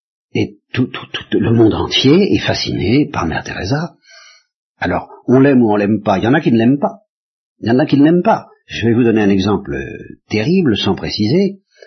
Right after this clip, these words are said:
Le père Bruno, euh, Simon a prêché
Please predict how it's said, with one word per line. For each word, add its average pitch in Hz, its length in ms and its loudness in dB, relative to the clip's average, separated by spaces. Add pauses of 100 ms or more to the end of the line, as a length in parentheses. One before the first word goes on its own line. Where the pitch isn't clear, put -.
(120)
Le 110 140 0
père 110 160 0
Bruno, 104 600 2 (800)
euh, - 40 -10 (640)
Simon 160 460 0
a 120 80 -6
prêché 98 460 -2